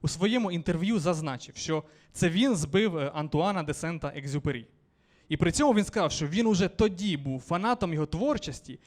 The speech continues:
і якби знав, що за штурвалом того літака французький письменник, він би його не збивав. От для мене саме оце, от, знаєте, ну, таким піздіжом попахиває, тут, як говориться. Ну, ц-, тому що я вже, ну, це, скажімо, те саме, що зараз якийсь із наших солдатів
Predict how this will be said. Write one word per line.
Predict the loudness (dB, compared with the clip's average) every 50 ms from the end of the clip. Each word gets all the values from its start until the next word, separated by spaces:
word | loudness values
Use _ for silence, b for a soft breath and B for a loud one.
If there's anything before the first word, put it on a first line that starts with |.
| b b
і | b 2
якби | 2 4 4 4 2 2
знав, | 2 0 0 0 0 0 -2
що | -4 -6
за | -6 -6
штурвалом | -4 0 0 2 4 4 4 4 4 2
того | 0 -2 -2 -2 -2
літака | -2 -2 -4 -4 -2 0 0 0 0
французький | 0 -2 -4 -2 0 0 0 0 -2 -4 -8
письменник, | -6 -4 -4 -2 -2 -2 -2 -2 -4 -6 -10 -14 _ b b b b b b
він | -4 0 0 2 2
би | 4 2
його | 2 2 0 -2
не | -4 -4 -4
збивав. | -4 -2 -2 -2 -2 -4 -8 -12 _ _ b b b b b b b b b b b b b
От | 0 0 0 0 0
для | 2 2 4 4
мене | 4 4 2 2 2 0
саме | 0 0 0 2 2
оце, | 0 0 2 4 4
от, | 4 4 2
знаєте, | 0 -2 -2 -2 -2 -2 -2
ну, | -2 -2
таким | -2 -2 -2 -4 -6 -6 -8 -8
піздіжом | -6 -6 -6 -4 -2 -2 0 -2 -2 -4 -4
попахиває, | -8 -8 -8 -6 -6 -8 -8 -8 -10 -10 -8 -10 -10
тут, | -10 -10 -10
як | -8 -8 -6
говориться. | -6 -6 -6 -6 -8 -12 -14 -18 -20 B B B B B B B B B
Ну, | 0 0
ц-, | 0 -2 -6 -14 0 4
тому | 4 6 6 6
що | 4 4 4
я | 4 4
вже, | 4 4 4 2 2
ну, | 2
це, | 0 -4
скажімо, | -4 -2 -2 0 0 0 0
те | 0 -2
саме, | -2 -2 -2 -2 -2 -2
що | -2 -2
зараз | 0 2 2 2 2 0 -2 -4
якийсь | -6 -4 -4 -4 -4 -4
із | -4 -4
наших | -2 -4 -4 -4 -6 -8
солдатів | -6 -6 -6 -4 -2 -4 -4 -4 -6 -12 -16